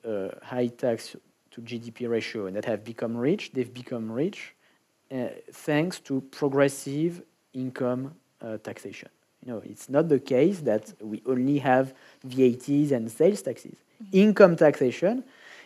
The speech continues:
Speaker 1: is fundamental
Speaker 2: Mm-hmm.
Speaker 1: to, to reach a certain level of, uh, of tax revenue and a certain level of development. So that's the key challenge for developing countries. Now, hopefully,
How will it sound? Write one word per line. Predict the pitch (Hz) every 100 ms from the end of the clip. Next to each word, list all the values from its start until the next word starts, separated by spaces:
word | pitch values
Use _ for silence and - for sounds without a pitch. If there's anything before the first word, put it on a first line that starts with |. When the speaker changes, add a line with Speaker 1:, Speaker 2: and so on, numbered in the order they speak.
| _
Speaker 1:
is | 147 143 - _
fundamental | - 190 190 180 175 165 110 - _ _ 226
Speaker 2:
Mm-hmm. | 165 - -
Speaker 1:
to, | 127 113 110
to | 120
reach | 110 143 147
a | 127
certain | 123 117 123 120
level | 120 120 117
of, | 107 - 101
uh, | 104 92 -
of | 113 80 - _ _
tax | 120 113 -
revenue | 123 113 113 123 139
and | 120
a |
certain | 110 123 113 117
level | 117 113 120
of | 107
development. | 107 117 107 104 85 - - - - -
So | 202
that's | 233 214
the | 220
key | 220 226 220
challenge | 214 185 175 160
for | 147
developing | 123 135 131 127 127
countries. | 127 123 - 208 262 - - - - -
Now, | 175 156 123 - _ _ _
hopefully, | - 240 - - 214 220 247